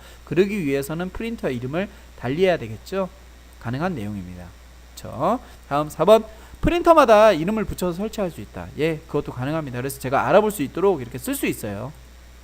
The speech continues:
그쵸? 자, 이제 이 번의 내용을 보면요. 기본 프린터에 스플 기능이 설정되어 있을 경우 인쇄 속도가 빨라진다라고 되어 있는데요. 프린터에서는요. 기능을 켜고 끄고가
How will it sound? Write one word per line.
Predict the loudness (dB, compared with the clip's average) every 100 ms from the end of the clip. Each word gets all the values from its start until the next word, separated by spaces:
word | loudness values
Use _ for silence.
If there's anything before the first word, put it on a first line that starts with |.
| -20 -18
그쵸? | -16 -16 -18 -20 -20 -20 -20 -12 2
자, | 4
이제 | 6 2
이 | 4
번의 | 8 8 8
내용을 | 4 0 -2
보면요. | -4 -4 0 0 0 -8 -20 -12
기본 | 2 2 2
프린터에 | -2 -2 0 2 0 -2
스플 | -6 -2 0
기능이 | 0 -2 -2
설정되어 | 0 0 2 2
있을 | 2 -2
경우 | -4 -2 -4 -4
인쇄 | -6 -4 -4
속도가 | -4 -4 -2
빨라진다라고 | 2 2 2 2 0 -2 -2 -4 -4
되어 | -4 -4
있는데요. | -4 0 4 2 0 -20 -20 -20 -20 -18 -18 -18 -4
프린터에서는요. | 0 2 8 8 8 4 -2 0 2 2 -2 -16 -20 -20 -20 -20 -4
기능을 | 2 2 2 0 -4
켜고 | -8 2 2 2 -4 -10
끄고가 | -8 -6 4 4 4